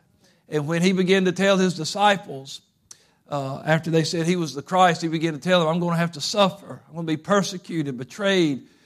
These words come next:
They're gonna torture me. They're gonna kill me." Peter, who was Cephas, or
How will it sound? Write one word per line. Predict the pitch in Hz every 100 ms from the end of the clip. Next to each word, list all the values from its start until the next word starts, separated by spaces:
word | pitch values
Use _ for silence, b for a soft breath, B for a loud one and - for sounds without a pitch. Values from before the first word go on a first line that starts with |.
| b _
They're | 165
gonna | 175 151
torture | - 208 208 - 180
me. | 160 147
They're | 165
gonna | 170 156 135 b b
kill | - 214 202 156
me." | 147 127
Peter, | - 233 233 165 180 170 _ _ _ _ _ _ _
who | - 151
was | 147 143 - -
Cephas, | - 190 196 185 127 123 -
or | 143 131 127 127